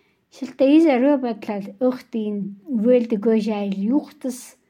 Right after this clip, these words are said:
Соғыр алледы қоят канжыс. Ши соғлыд. Катя рейлт машинай алледы мос. Лүв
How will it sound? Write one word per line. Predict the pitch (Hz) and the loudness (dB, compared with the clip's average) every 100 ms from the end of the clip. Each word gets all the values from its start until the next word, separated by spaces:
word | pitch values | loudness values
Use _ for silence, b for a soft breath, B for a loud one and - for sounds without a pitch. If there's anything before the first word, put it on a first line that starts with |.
| _ _ _ | _ _ _
Соғыр | _ - 247 269 262 240 | _ -4 2 2 2 -2
алледы | 240 226 - 233 214 | -2 -4 -4 -6 -4
қоят | 202 226 208 202 | -4 -4 -4 -6
канжыс. | 233 214 208 196 175 - - _ _ _ _ _ _ _ | -4 -2 -4 -6 -10 -18 -20 _ _ _ _ _ _ _
Ши | - 302 | -4 -2
соғлыд. | 277 269 269 294 - 226 202 - b b b b - | -2 -2 -2 -2 -8 -8 -8 -10 b b b b -8
Катя | 285 370 349 220 | -4 -2 0 0
рейлт | 208 202 196 - | 0 0 -4 -4
машинай | 294 311 330 220 214 202 | -2 0 2 0 -2 -2
алледы | 208 202 - 208 202 | -2 -4 -6 -8 -6
мос. | 196 196 190 196 - - - _ _ _ _ _ _ _ _ _ _ - | -4 -4 -4 -8 -10 -16 -20 _ _ _ _ _ _ _ _ _ _ -6
Лүв | 240 | -6